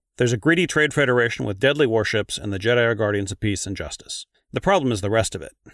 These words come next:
We're arguing about taxation, and the Republic is apparently too busy arguing to actually help. It's also telling, once the crawl is over, that this is the first Star Wars movie there had ever been that didn't start on an Imperial Star Destroyer.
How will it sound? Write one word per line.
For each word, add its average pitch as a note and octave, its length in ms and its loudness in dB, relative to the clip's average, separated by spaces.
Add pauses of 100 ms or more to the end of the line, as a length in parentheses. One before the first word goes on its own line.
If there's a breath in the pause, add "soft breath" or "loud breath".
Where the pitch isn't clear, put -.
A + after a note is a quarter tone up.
(200 loud breath)
We're A#2 140 -4
arguing C3+ 280 4
about A#2 180 0
taxation, B2+ 640 0
and A2 120 -6
the G#2+ 60 -2
Republic A2 320 -2
is F#2+ 100 -6
apparently A2 360 -4
too C#3+ 160 0
busy B2 240 2
arguing G#2+ 340 -2
to G#2 80 -6
actually - 360 -10
help. G#2+ 300 -4 (120)
It's - 160 0
also G3 240 4
telling, B2+ 340 4
once B2 220 -2
the A2+ 80 -4
crawl A2 300 2
is F#2+ 120 -2
over, F#2+ 420 -2 (180)
that A#2+ 100 -8
this D3 180 2
is B2 100 -2
the B2+ 80 2
first F#3+ 300 2
Star C3 220 4
Wars A#2+ 180 2
movie A2+ 240 -2
there G#2 140 0
had G2+ 100 -2
ever D#3+ 220 2
been F#2 240 -2
that G2 100 -6
didn't B2+ 200 0
start B2+ 280 0
on A2+ 100 -4
an G2+ 60 -2
Imperial A#2 340 0
Star C#3 220 -2
Destroyer. D#2 500 -10